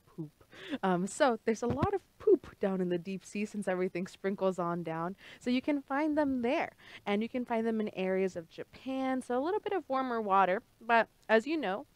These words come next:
or as you might know, um, the deep sea isn't very warm, is it? It's not. So these crabs can also withstand temperatures like that. So there's crabs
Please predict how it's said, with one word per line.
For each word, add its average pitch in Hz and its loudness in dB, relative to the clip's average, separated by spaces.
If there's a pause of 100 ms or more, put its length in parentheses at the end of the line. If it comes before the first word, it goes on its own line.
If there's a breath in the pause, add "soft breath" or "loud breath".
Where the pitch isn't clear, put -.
(320 loud breath)
or 196 6
as 202 4
you 220 -4
might 214 -2
know, 160 -6 (340 loud breath)
um, 180 2
the 190 2
deep 240 -8
sea 226 -4 (100)
isn't 214 4
very 185 6
warm, 139 -2
is 139 -8
it? 202 0 (540)
It's 180 -4
not. 156 0 (800)
So 247 6 (300 loud breath)
these 214 -4
crabs 185 0
can 240 -6
also 180 -4
withstand 175 -6
temperatures 160 -10
like 156 -2
that. 214 2 (280 soft breath)
So 285 4
there's 277 0
crabs 403 2